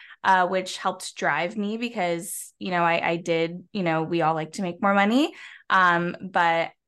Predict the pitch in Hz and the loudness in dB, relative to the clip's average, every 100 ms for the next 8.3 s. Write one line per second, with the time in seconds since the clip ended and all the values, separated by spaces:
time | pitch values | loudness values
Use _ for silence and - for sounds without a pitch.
0 | _ - 185 190 185 180 180 175 175 175 | _ -8 -6 -4 -4 -2 -2 -2 -2 -2
1 | 180 170 170 160 175 - _ _ _ _ | -2 0 0 -2 -6 -12 _ _ _ _
2 | 190 175 175 175 175 165 170 156 156 196 | -6 -2 -2 -2 -2 -2 0 0 0 -4
3 | 170 170 175 196 185 - 196 - 220 202 | -4 -2 -4 -8 -10 -6 -4 4 4 6
4 | 180 170 175 170 - - 170 156 214 240 | 2 4 4 4 2 -2 -4 -2 0 4
5 | 175 170 175 170 175 160 - 175 160 165 | 4 2 0 -4 -4 -6 -6 -8 -6 -4
6 | 165 165 165 165 156 - 160 160 156 143 | -4 -4 -4 -6 -6 -6 -6 -4 -2 2
7 | 165 240 269 - - - - 185 175 170 | 4 4 2 -10 -20 -20 -2 4 4 4
8 | 170 170 | 2 -2